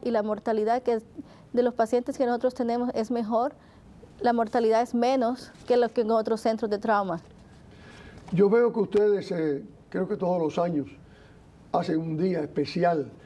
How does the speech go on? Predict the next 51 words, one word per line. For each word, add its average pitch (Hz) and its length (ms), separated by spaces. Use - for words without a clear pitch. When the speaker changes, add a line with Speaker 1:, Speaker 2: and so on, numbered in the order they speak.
Speaker 2:
para 151 240
el 139 100
problema 170 460
este 190 160
de 160 100
los 151 120
pacientes 170 640
que, 151 280
que, 170 240
ah, 147 160
tuvieron 170 360
más, 175 160
más 160 260
muertos 185 380
que 156 120
vivos 175 280
y 143 80
que, 151 100
y 170 160
que - 100
ustedes 165 240
lo, 170 140
lo 170 220
resucitaron, 156 680
porque 143 220
yo 208 180
lo-, 208 140
los 185 160
he 196 40
escuchado 185 500
a 185 40
ellos 185 160
hablar 196 280
y 117 60
los 156 160
resucitaron. 156 540
Eh, - 140
¿cómo 190 200
se 196 120
llama 185 160
ese 180 160
día? 185 440
¿Por 151 160
qué 185 120
lo 180 220
hacen? 175 280
¿Quiénes 202 320
han 190 120
tenido 180 300
allí? 185 280
Speaker 1:
Am, 240 440